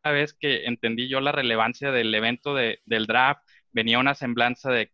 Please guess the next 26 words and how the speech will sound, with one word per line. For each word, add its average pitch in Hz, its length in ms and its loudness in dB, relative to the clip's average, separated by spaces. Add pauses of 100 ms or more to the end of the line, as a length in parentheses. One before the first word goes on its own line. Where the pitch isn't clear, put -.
qué 139 60 0
escuela, 160 760 0
eh, 110 480 -2
estudiaban, 156 680 -2
qué 135 100 0
carrera, 139 580 0
qué 151 80 0
posición 147 500 -8
jugaban 139 380 0
en 123 120 -4
el 120 80 -2
americano 117 600 -2 (320)
y 120 120 -4
cuál 127 220 4
era, 135 400 6
eh, 113 280 2
su, 107 500 -10 (220)
su - 200 -10
proyección 123 520 2
para 139 200 2
la, 117 360 2
la 113 140 -2
campaña 117 460 -2
ya 120 140 2
de 120 80 0
profesional. 104 640 -6